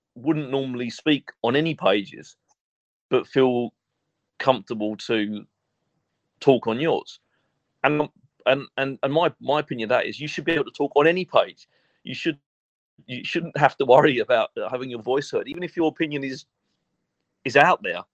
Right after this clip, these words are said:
You know, it shouldn't make, shouldn't make the blindest bit of difference. But, but people are, you know, 'cause, 'cause we don't,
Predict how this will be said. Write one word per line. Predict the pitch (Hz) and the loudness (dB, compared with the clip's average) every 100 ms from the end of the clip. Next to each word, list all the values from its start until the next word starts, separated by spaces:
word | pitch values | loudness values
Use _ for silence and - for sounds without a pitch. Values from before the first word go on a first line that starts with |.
| _ _ _ | _ _ _
You | - 117 | -6 -4
know, | 143 156 _ 98 | -4 -6 _ -12
it | - | -12
shouldn't | - 170 131 | -4 -4 -2
make, | 113 117 | -4 -4
shouldn't | - 185 | -6 -4
make | 139 | -4
the | 117 | -2
blindest | 131 120 - | -2 -2 -2
bit | |
of | 92 | -2
difference. | 120 - 180 - - _ _ _ _ _ _ _ _ _ _ _ _ _ _ _ _ | -2 -4 -10 -10 -20 _ _ _ _ _ _ _ _ _ _ _ _ _ _ _ _
But, | 143 - - | 2 2 2
but | 143 | 2
people | 170 170 175 | 2 2 2
are, | 180 - - | 2 -2 -4
you | |
know, | 120 156 | -2 -2
'cause, | - 151 151 | -6 -10 -6
'cause | 170 151 | -6 -4
we | 185 | 0
don't, | 180 107 | 0 0